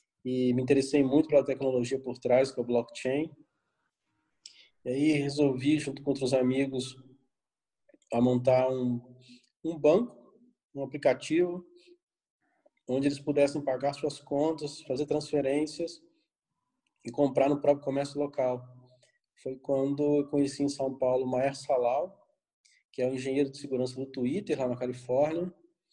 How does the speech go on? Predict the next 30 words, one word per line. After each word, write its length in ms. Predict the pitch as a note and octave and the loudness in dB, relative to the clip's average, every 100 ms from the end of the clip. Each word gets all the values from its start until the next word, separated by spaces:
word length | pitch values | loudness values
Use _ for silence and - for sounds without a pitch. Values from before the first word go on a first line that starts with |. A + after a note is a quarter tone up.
| _ _ - | _ _ -20
Expliquei 440 | - C#3+ C#3+ D#3+ | -4 -4 2 2
pra 160 | D#3+ D3+ | 6 4
ele 160 | D3 | 2
o 20 | |
que 60 | C#3+ | -2
eu 80 | C3+ | -4
queria 200 | C#3 C#3+ | 0 -2
fazer. 640 | - C#3+ B2+ C3+ D#3 G3 - - - _ _ _ _ | 2 2 2 0 0 0 -6 -20 -20 _ _ _ _
Ele 640 | C3+ C#3 C3+ C#3 C#3+ C#3 C3+ | -2 -2 0 0 0 0 4
adorou 400 | C#3 D3+ D#3 C#3+ | 4 4 2 2
a 60 | C#3 | 0
ideia, 380 | - A#2 D#3 D3+ | 0 -2 0 -2
mas 200 | C3 C3 | -4 -6
eu 60 | |
acho 120 | C3 | -6
que 80 | - | -8
também 200 | C3 C3 | -6 -6
ele 80 | C3 | -6
não 80 | C3+ | -8
sabia 380 | - B2 B2 B2 | -6 -4 -4 -6
o 40 | |
que 100 | A#2+ | -2
que 80 | B2 | -2
era 100 | B2 | 2
Maré 360 | A#2+ A#2 B2+ | 2 2 2
e 60 | D3+ | 0
por 140 | C3+ | -4
isso 160 | B2+ - | -6 -4
ele 80 | A#2+ | -6
adorou, 560 | A#2+ A#2 A#2 D#3 F#3+ | -4 -6 -4 -6 -8